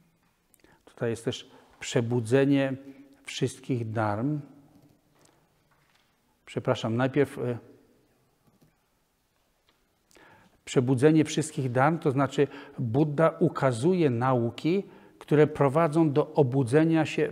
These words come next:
wszystkich właściwości. Do obudzenia się wszystkich właściwości Buddy.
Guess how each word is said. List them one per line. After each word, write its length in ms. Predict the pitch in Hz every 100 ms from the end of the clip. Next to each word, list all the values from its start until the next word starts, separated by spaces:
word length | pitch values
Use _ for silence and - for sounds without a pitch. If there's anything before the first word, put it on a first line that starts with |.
| -
wszystkich 640 | - - 165 - 190 127
właściwości. 1120 | 110 127 135 - - 123 123 113 - - - - _ _ _ _ _ - _
Do 100 | 135
obudzenia 480 | 135 123 117 147 147
się 120 | 135
wszystkich 480 | 131 - 151 - 135
właściwości 840 | 135 135 - 131 117 127 - 143
Buddy. 500 | 117 113 95 95 107